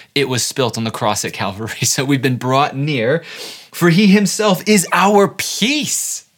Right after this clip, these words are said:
And then see how Paul unpacks the Jesus being our peace,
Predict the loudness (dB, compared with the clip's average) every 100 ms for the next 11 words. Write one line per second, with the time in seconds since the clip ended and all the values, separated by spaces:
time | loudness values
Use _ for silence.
0 | _ _ _ _ _ _ -20 -20 _ -2
1 | 2 4 2 -4 _ -4 -2 0 0 2
2 | 2 0 0 0 2 0 -2 -4 -2 -6
3 | -8 -6 -4 -2 -2 -2 -4 -2 0 0
4 | -2 -4 -4 -4 -4